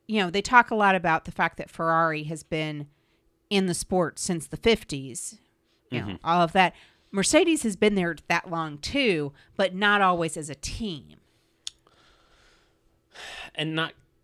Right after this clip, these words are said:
Speaker 2: consistently either. Yes, Merce-, the Silver Arrows started in the fifties when Formula One did,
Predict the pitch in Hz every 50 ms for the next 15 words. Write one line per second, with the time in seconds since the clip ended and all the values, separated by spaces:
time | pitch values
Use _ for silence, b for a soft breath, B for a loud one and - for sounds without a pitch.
0 | _ _ - _ - - 139 135 120 - - - - - 147 139 - - - 127
1 | 117 107 92 104 101 101 95 87 - 98 101 104 104 95 82 - - 71 71 87
2 | 95 101 110 123 117 92 80 - - - 107 107 98 - - - 98 95 101 104
3 | - - 139 135 135 127 135 131 90 98 101 104 107 104 104 101 98 - - -
4 | 113 107 101 98 92 92 95 92 92 - - 110 101 - - 92 85 92 90 82
5 | - - 104 95 90 87 87 87 101 117 131 127 110 90 87 82 80